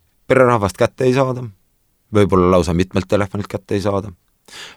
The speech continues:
või pererahvas on kaugel ja ütleb, et, äh, me ei saa kontrollida,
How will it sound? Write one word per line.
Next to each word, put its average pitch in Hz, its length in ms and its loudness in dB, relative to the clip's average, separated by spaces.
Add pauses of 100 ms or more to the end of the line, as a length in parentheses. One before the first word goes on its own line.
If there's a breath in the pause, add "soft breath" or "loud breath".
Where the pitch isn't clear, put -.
või 151 140 4
pererahvas 139 520 2
on 139 120 0
kaugel 135 400 4
ja 113 160 4
ütleb, 110 260 0
et, - 460 -2
äh, 117 200 4
me 120 160 0
ei 117 80 2
saa 117 200 2
kontrollida, 113 580 -4